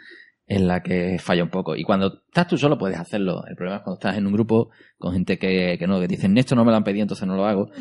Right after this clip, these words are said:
y no eres capaz de plantearte la forma de trabajar sabiendo que eso es lo que te va a ahorrar tiempo, te va a hacer,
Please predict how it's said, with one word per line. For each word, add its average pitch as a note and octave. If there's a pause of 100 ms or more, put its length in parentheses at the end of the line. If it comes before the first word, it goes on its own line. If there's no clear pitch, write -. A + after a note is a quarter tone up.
(200)
y -
no -
eres G2
capaz -
de F#2
plantearte F2+
la E2+
forma F2+
de F2
trabajar F2+
sabiendo F2
que -
eso F#2+
es F2+
lo F2+
que F2
te -
va E2+
a -
ahorrar F2+
tiempo, A2
te G2+
va E2
a -
hacer, E2+